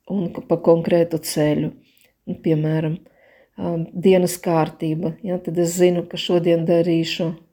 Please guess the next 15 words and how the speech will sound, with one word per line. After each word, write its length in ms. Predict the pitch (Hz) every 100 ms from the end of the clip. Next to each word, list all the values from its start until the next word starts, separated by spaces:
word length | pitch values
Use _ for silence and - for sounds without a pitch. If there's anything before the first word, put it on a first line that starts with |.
| - _ _ _ _ _ _
parasti 400 | 170 165 - 175
daru 300 | 175 165 160
to 160 | - 202
un 220 | 190 165
to 160 | 175 170
un 160 | 165 160
to, 320 | 165 156 185 - - - -
un 160 | 170
ja 80 | 170
kaut 240 | 170 170 170
kas 100 | - 185
mainās, 540 | 180 190 185 175 170 - _ - _
pat 160 | -
līdz 180 | 180 170 -
tādām, 400 | 170 170 165